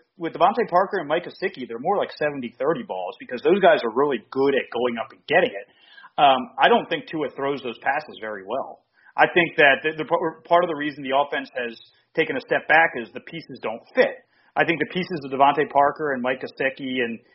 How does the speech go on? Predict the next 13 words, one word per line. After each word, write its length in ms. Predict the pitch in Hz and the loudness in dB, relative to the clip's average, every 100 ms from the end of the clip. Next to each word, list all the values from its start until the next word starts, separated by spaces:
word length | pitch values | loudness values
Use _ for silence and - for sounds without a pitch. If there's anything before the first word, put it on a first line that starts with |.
| _ | _
and 100 | 135 | -2
all 160 | 131 131 139 | 2 4 4
that 240 | 135 - | 2 0
fit 160 | 160 156 | -12 -6
very 300 | 139 160 139 | -2 -2 -2
well 400 | 135 165 147 120 | 0 2 2 -2
with 140 | 120 120 | -6 -6
Ryan 240 | 131 123 | -6 -6
Fitzpatrick. 640 | - - 208 196 104 - _ _ _ - | -10 -4 -2 -2 -8 -20 _ _ _ -6
I 140 | 143 123 | -6 0
don't 240 | 175 175 - | 0 0 -8
think 160 | 147 | -8
those 140 | 131 | -8